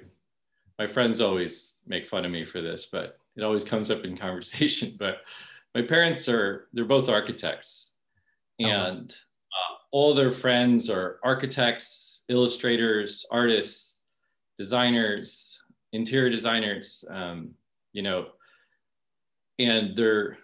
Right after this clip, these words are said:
Speaker 1: I'm, I'm Filipino. They're from the Philippines. Um,
Speaker 2: Oh, wow. Everyone thinks I'm Filipino.
Speaker 1: Yeah, I know. You, you look Filipino.
Speaker 2: <laughs>
Speaker 1: But that's eventually what people look like, you know? They
Speaker 2: Oh,
Speaker 1: end
Speaker 2: yeah,
Speaker 1: up
Speaker 2: I know. It's like every Asian, we
Speaker 1: <laughs>
Speaker 2: just, like, when we get older, we just are,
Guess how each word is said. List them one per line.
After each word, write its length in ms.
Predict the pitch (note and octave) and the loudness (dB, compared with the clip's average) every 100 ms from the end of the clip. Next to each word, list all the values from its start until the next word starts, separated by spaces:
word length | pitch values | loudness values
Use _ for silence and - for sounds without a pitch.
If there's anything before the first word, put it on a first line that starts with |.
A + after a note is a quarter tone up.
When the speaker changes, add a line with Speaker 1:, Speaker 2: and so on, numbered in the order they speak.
| _ A#2+ | _ -2
Speaker 1:
I'm, 300 | A#2 A2+ - | 0 0 -4
I'm 140 | A2+ | -6
Filipino. 540 | A2 B2 A2 B2+ A#2 F2 | -2 0 0 0 0 0
They're 180 | G2+ G#2 | -2 -4
from 240 | - F2 | -6 -8
the 80 | E2+ | -8
Philippines. 840 | F#2+ E2+ E2 E2+ E2+ D#2+ - - _ _ | -8 -8 -8 -12 -10 -10 -14 -18 _ _
Um, 420 | F#2 F2+ F2+ A2+ | -8 -6 -4 -6
Speaker 2:
Oh, 0 | G#2 | -8
wow. 180 | G2+ A#2+ | -10 -4
Everyone 340 | B2 B2+ A#2 | 0 2 2
thinks 180 | A2+ G2+ | -2 -6
I'm 100 | A2 | -8
Filipino. 600 | - G#2 G2 G2+ G2 G2 _ _ _ _ _ _ | -8 -10 -8 -10 -10 -12 _ _ _ _ _ _
Speaker 1:
Yeah, 340 | D3 D3+ D3+ A2 | -2 4 4 4
I 60 | G#2 | 2
know. 260 | B2 G#2+ | 2 2
You, 320 | F#2 G2 G2+ - | 0 -4 -8 -8
you 120 | A2+ | -4
look 220 | A2 A#2+ | -4 -2
Filipino. 280 | - E2 - - | -2 -2 -8 2
Speaker 2:
<laughs> 680 | C4 G3 B3+ A3 B3 A3+ - _ _ - - | 4 4 2 2 2 0 -2 _ _ -12 -2
Speaker 1:
But 140 | D3 | 2
that's 200 | F#3 G3 | 2 4
eventually 400 | F#3+ A3 G#3+ G3+ | 4 4 6 8
what 200 | F3 - | 8 6
people 280 | E3 D3 A#2 | 2 4 2
look 180 | C3+ F2 | 2 0
like, 260 | D#2+ - | -6 -6
you 80 | F#2+ | -8
know? 160 | F2 F#2+ - | -8 -12 -4
They 60 | A2 | 4
Speaker 2:
Oh, 100 | F#3+ | 8
Speaker 1:
end 100 | F#3+ | 8
Speaker 2:
yeah, 40 | |
Speaker 1:
up 60 | E3 | 8
Speaker 2:
I 120 | D#3 | 8
know. 240 | F3+ D#3+ C#3 | 8 8 6
It's 200 | D3 E3 | 4 4
like 200 | D3+ E3 | 6 6
every 280 | D#3 D#3+ E3 | 4 6 4
Asian, 420 | D3+ C#3 C#3+ C3+ | 4 2 2 0
we 80 | C3+ | 2
Speaker 1:
<laughs> 0 | |
Speaker 2:
just, 280 | C#3 - C3+ | 0 0 -6
like, 120 | C3+ | -8
when 100 | C3+ | -2
we 80 | D3 | 2
get 200 | D3+ D3 | 2 4
older, 240 | C#3+ D3+ | 2 2
we 140 | C#3+ C3+ | 0 -4
just 220 | C3+ F3 | -4 -2
are, 160 | C#3+ | -4